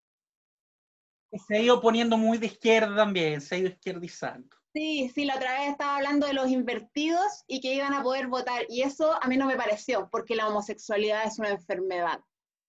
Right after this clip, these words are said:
Speaker 1: Oye, puta, ¿cómo mierda elegimos el huemul, weón, teniendo animales de verdad, pues, weón? Como el puma, por último, pues, weón. Un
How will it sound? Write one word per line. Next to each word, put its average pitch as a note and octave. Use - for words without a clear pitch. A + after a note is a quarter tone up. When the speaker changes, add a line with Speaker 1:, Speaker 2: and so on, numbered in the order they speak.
Speaker 1:
Oye, F3+
puta, F3+
¿cómo C4
mierda F#3+
elegimos G3
el F#3+
huemul, F3
weón, F#3
teniendo F#3
animales F3
de D#3+
verdad, D#3
pues, C#3+
weón? D3
Como C#3+
el D3
puma, G3+
por C#3
último, D#3
pues, C#3+
weón. C#3
Un C3+